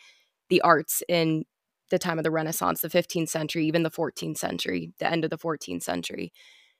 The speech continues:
But what most people don't know is that Florence was actually founded over two thousand years ago by Julius Caesar. Um, and so while you don't see a whole lot of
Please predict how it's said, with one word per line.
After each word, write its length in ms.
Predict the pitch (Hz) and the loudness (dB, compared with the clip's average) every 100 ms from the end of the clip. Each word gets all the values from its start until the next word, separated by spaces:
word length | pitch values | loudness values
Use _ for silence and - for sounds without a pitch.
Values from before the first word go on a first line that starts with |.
| _ _ | _ _
But 120 | 190 | 6
what 180 | 185 - | 6 6
most 420 | 196 185 202 - | 6 8 6 2
people 340 | - 220 190 | -4 -2 0
don't 360 | 170 160 175 - | 0 2 2 2
know 440 | 165 170 170 156 160 | 0 4 4 2 0
is 120 | 170 | 2
that 180 | 165 151 | 2 2
Florence 320 | - 185 185 | 4 4 4
was 100 | 175 | 2
actually 320 | 156 156 180 | 0 0 -2
founded 480 | 165 - 160 160 196 | -2 0 0 0 0
over 260 | - 180 165 | 2 2 2
two 180 | - 175 | 0 -2
thousand 360 | 160 160 165 | 0 -2 -2
years 220 | 160 160 | 0 0
ago 160 | 165 160 | 0 0
by 140 | 156 | 0
Julius 420 | 156 160 151 147 - | -2 -2 0 0 0
Caesar. 440 | 165 160 - 185 - - - - _ _ _ - | -2 0 0 -2 -8 -20 -20 -20 _ _ _ 6
Um, 360 | 175 165 165 - | 8 8 6 4
and 160 | 190 | 4
so 160 | - 180 | 8 8
while 340 | 170 175 170 | 10 8 8
you 180 | 202 202 | 6 4
don't 360 | 170 175 175 - | 6 6 6 2
see 480 | - - 165 170 208 | -2 0 0 2 2
a 80 | - | 0
whole 280 | 170 180 175 | 2 4 6
lot 180 | 165 160 | 6 4
of 300 | 170 160 - | 2 -2 -12